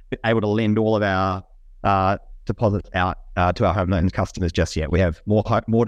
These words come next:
more, uh, deposits than we do home loans right now. So things will change over time. The,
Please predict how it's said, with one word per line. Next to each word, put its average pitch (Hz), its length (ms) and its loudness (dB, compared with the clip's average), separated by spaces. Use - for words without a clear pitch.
more, 113 340 0
uh, 101 160 2
deposits 92 480 -2
than 92 100 0
we 87 80 2
do 82 120 0
home 85 220 -4
loans 80 260 -2
right 82 160 -6
now. 78 180 -6
So 87 300 0
things 175 180 0
will 139 100 0
change 113 320 0
over 98 140 0
time. 110 320 0
The, 104 200 -4